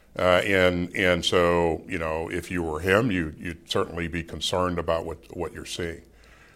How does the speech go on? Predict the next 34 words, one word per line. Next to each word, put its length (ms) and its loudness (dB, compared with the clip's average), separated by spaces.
Uh, 300 8
but 220 2
countries 360 2
like 220 6
Sweden 400 2
and 120 -2
Finland 600 -2
bring 180 4
a 60 4
lot 380 8
to 120 -4
the 80 -4
alliance, 480 -6
and 100 -6
we're, 300 2
we're 160 6
happy 360 4
to 100 8
have 220 6
them 180 0
on 140 0
board. 340 -6
You 80 -8
know, 80 2
I 60 8
was 140 8
just 220 2
in 160 0
Sweden 420 0
a 40 -2
couple 280 0
of 60 0
weeks 240 0
ago. 480 -6